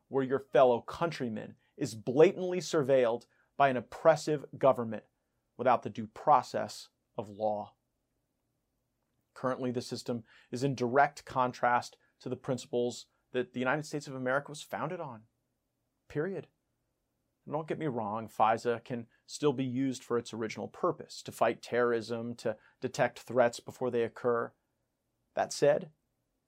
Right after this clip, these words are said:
metadata collection is misaligned, and the current process that enables political witch hunts and law enforcement should be reformed. So let's look at a few of the ideas for reform. In two thousand nineteen,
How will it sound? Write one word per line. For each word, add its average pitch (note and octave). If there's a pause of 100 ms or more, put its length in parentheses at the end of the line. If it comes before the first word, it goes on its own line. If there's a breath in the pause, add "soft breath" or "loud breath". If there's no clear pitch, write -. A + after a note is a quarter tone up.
(160)
metadata A#3
collection A#3+ (200)
is E3
misaligned, C3 (580)
and C#3+
the C#3+
current F#3
process F#3
that C#3+
enables D3
political D#3
witch C#3+
hunts F#3
and C3+
law B2+
enforcement F#3+ (220)
should C#3+
be C#3+
reformed. A#2+ (180)
So -
let's F#3
look E3
at D3+
a C3+
few C#3+
of B2+
the B2+
ideas A#2
for A#2
reform. A2+ (540)
In D3
two G#3+
thousand A#3+
nineteen, D3